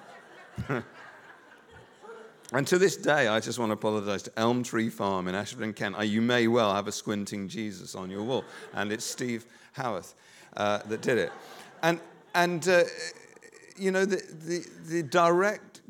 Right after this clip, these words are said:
gaze of Jesus can be quite challenging at times, can't it? It can be disconcerting. He challenges us to be people of heart integrity in our attitudes,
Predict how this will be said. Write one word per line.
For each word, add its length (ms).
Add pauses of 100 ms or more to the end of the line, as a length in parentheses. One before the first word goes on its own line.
(120)
gaze 600
of 240
Jesus 760 (260)
can 360
be 160
quite 420 (460)
challenging 760
at 160
times, 640
can't 380
it? 160
It 160
can 160
be 80
disconcerting. 1400 (1500)
He 160
challenges 680
us 200
to 120
be 120
people 400
of 80
heart 600
integrity 840
in 100
our 180
attitudes, 1000